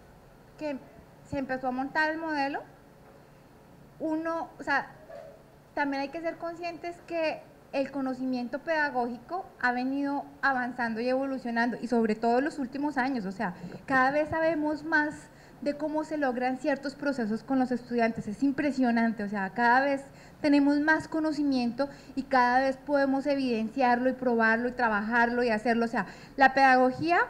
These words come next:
eh, ha venido avanzando porque, pues, tenemos el apoyo de una serie de ciencias que nos apoyan en esto. Por ejemplo, la neuropsicología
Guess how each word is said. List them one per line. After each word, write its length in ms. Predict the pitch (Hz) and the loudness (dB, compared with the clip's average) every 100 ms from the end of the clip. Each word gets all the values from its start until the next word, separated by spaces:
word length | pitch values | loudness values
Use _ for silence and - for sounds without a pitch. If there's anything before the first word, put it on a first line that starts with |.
| - - - - - - - - | -4 -20 -20 -20 -20 -20 -18 -2
eh, 200 | 285 - | 0 2
ha 100 | 285 | 2
venido 280 | 294 320 339 | 2 0 2
avanzando 580 | 359 349 359 339 320 - | 2 0 2 2 0 -4
porque, 280 | 330 - 277 | -6 -6 -6
pues, 260 | 240 233 | -4 -4
tenemos 420 | 269 247 240 254 311 | -2 -2 -2 -2 0
el 100 | 294 | 0
apoyo 400 | 277 247 226 262 | 2 0 2 2
de 80 | |
una 200 | 269 247 | 2 0
serie 380 | 277 285 277 277 | 2 0 2 0
de 220 | 285 285 285 - - - - - | 0 -2 -4 -12 -20 -20 -20 -6
ciencias 440 | 320 294 294 330 - | -2 -2 0 -2 -4
que 120 | 330 | -4
nos 160 | 294 285 | -4 -2
apoyan 500 | 254 254 240 240 262 | -4 0 2 2 0
en 140 | 262 | 0
esto. 240 | 262 262 214 | -2 -4 -4
Por 220 | 254 254 | 2 2
ejemplo, 520 | 262 349 349 302 196 - - - | 2 0 0 -2 -6 -6 -18 -8
la 200 | 285 277 | -2 0
neuropsicología 1080 | 277 277 269 254 262 - 247 233 247 269 | 0 -2 -2 -2 -4 -2 -2 -2 -4 -6